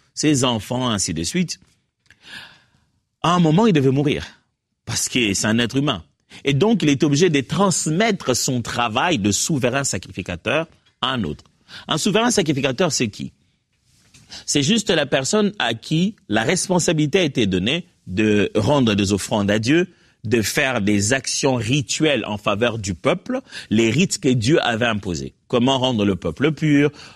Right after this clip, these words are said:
Ils avaient un rôle qui était à la fois rituel et j'allais presque dire médical,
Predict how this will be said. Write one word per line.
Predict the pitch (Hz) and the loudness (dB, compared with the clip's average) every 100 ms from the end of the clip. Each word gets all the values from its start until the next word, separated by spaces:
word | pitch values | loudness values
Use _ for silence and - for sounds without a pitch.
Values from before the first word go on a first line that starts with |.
| _ _ | _ _
Ils | 151 147 127 | 0 2 2
avaient | 135 135 202 | 0 0 0
un | - 165 | 0 0
rôle | 165 180 | 0 0
qui | - | 0
était | 156 147 | -2 0
à | |
la | 117 | -2
fois | 107 113 104 | -2 -2 -2
rituel | - 117 165 - 156 170 | -4 -2 0 0 0 0
et | 123 | 0
j'allais | 117 120 | 0 0
presque | 131 156 - | -2 -4 0
dire | 110 120 107 | 0 0 0
médical, | 104 110 131 113 110 107 | 0 2 0 0 -2 -4